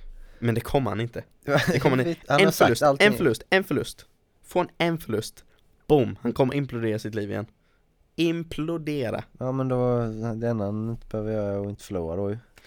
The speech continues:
Speaker 1: Ja. Men han vill ju slåss
Speaker 2: Så
Speaker 1: mot,
Speaker 2: nu ska
Speaker 1: eller
Speaker 2: ni slakta,
Speaker 1: vill
Speaker 2: han
Speaker 1: han
Speaker 2: ska
Speaker 1: slåss
Speaker 2: slakta,
Speaker 1: mot Mas-,
Speaker 2: först ska han slakta
Speaker 1: Masvidal?
Speaker 2: Masvidal.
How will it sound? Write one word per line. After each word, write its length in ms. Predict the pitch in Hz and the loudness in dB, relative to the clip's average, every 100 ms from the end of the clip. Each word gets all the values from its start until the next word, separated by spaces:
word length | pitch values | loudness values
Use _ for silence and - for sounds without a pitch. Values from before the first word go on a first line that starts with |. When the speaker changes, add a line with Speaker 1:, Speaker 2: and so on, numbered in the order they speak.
| - - - - _ _ - - | -20 -20 -20 -20 _ _ -20 -14
Speaker 1:
Ja. 160 | - - _ _ - _ _ | -14 -14 _ _ -20 _ _
Men 180 | 151 196 | -8 -4
han 140 | 107 | -2
vill 160 | 104 98 | -4 -4
ju 180 | 95 98 | -6 -6
slåss 280 | - 101 104 | -6 -4 -2
Speaker 2:
Så 80 | |
Speaker 1:
mot, 200 | 107 110 | -2 -2
Speaker 2:
nu 120 | - 113 113 107 | -6 -10 -6 -2
ska 60 | |
Speaker 1:
eller 100 | 120 | 2
Speaker 2:
ni 80 | 123 | 2
slakta, 260 | - 120 131 | 2 0 2
Speaker 1:
vill 140 | 156 | 2
Speaker 2:
han 100 | 117 | 2
Speaker 1:
han 80 | 127 | 0
Speaker 2:
ska 80 | 117 | 2
Speaker 1:
slåss 200 | 175 135 | 2 2
Speaker 2:
slakta, 100 | 139 | 2
Speaker 1:
mot 120 | 120 | 0
Mas-, 120 | 139 143 | 2 2
Speaker 2:
först 180 | 135 | 0
ska 120 | - 131 | -4 -6
han 80 | |
slakta 200 | 123 127 | -4 -2
Speaker 1:
Masvidal? 400 | 135 127 123 113 | 2 2 2 2
Speaker 2:
Masvidal. 480 | 123 87 - - 85 | 0 0 -2 -2 0